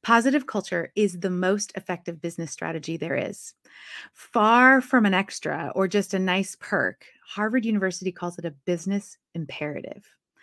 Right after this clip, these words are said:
And Joyosity is what makes positive culture possible with the complex people, not in spite of them. So on this podcast, we're going to explore that.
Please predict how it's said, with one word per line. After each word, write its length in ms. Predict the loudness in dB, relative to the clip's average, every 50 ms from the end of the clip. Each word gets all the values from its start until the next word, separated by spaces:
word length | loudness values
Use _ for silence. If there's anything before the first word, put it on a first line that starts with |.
| -20 -20 -20 -20 _ _ -10
And 100 | -8 -4
Joyosity 760 | -2 0 2 2 2 2 2 0 -2 -4 -2 -4 -4 -6 -8 _ _ _ _ -14
is 140 | -12 -6 -4
what 180 | -4 -2 -2
makes 340 | -2 -4 -4 -6 -8 -14 -20 -20 _ _
positive 560 | -8 -6 -4 -4 -2 -2 -2 -2 -4 -4 -6 _ _ _ _ -12
culture 520 | -8 -8 -8 -8 -8 -8 -8 -8 -8 -10 _ _ _ _ _
possible 640 | _ -2 -2 -2 -2 -2 -6 -8 -6 -8 -8 -10 -12 _ _ _ _ _ _ _
with 480 | -4 0 4 6 6 6 4 0 -6 _ _ _ _ _ _ _ -8
the 80 | -6
complex 440 | -4 -4 -6 -6 -4 -6 -8 -8 -10
people, 420 | -12 -14 -10 -8 -8 -10 -10 -10 -16 _ _ _ _ _ _ -8
not 320 | -4 -2 -2 -2 -2 -6 -8 _ -10
in 80 | -10
spite 280 | -8 -4 -4 -4 -4 -6
of 100 | -8 -10
them. 240 | -12 -12 -12 -14 -16 _ -18 -20 -18 -18 -18 -14 -6
So 160 | -2 4 6
on 160 | 8 10 10
this 120 | 8 6 4
podcast, 500 | 0 0 0 0 0 -2 -6 -6 -6 -8
we're 80 | -10 -6
going 300 | 0 2 4 4 4 2
to 120 | 0 -2
explore 580 | -6 -6 -8 -10 -10 _ -4 -2 0 0 0 0
that. 340 | -2 -2 -4 -6 -8 -12